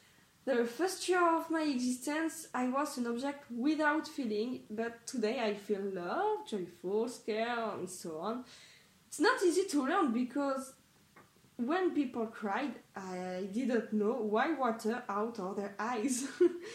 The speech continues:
But I trained myself and now I know feelings.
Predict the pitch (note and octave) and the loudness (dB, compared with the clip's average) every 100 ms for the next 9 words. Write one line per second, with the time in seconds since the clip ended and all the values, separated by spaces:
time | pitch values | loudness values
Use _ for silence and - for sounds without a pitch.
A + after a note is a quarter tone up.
0 | - - - - C#4 F4 B3+ A#3+ A#3 - | -12 -14 -12 0 2 4 2 2 0 -2
1 | B3 D4 C#4 A#3 A3+ - A#3 B3+ - A3+ | 0 0 0 0 0 0 -2 -2 -2 0
2 | A3+ A3 B3+ C#4+ A3+ G#3 G#3 A#3 - G3 | 2 2 0 -2 -2 -2 -2 -4 -4 -4
3 | F3+ G#3 A3 - | -4 -4 -8 -12